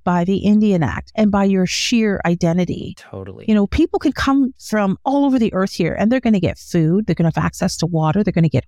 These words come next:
Speaker 1: homes, they're gonna get medical care. We, the original inhabitants of these lands, struggle to get those kinds of accesses. It is limited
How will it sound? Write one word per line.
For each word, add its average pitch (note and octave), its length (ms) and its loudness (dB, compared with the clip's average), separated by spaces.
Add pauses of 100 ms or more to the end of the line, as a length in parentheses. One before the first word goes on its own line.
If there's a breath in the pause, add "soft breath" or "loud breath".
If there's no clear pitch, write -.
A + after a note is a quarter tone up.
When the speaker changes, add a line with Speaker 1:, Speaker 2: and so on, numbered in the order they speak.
(140)
Speaker 1:
homes, D#3+ 340 2
they're D#3+ 80 -2
gonna E3 140 2
get - 180 -2
medical D#3+ 400 0
care. D3+ 380 -2 (500)
We, D4 640 2 (460)
the G#3 120 2
original A3+ 320 0
inhabitants F#3+ 880 -2
of E3+ 140 0
these D#3+ 220 2
lands, D#3+ 320 2
struggle G3 1000 -2
to G3+ 140 0
get F3+ 260 0
those D#3+ 300 0
kinds F3 400 0
of D#3+ 180 0
accesses. E3 800 -4 (220)
It F#3+ 160 2
is F#3 200 2
limited F3+ 560 2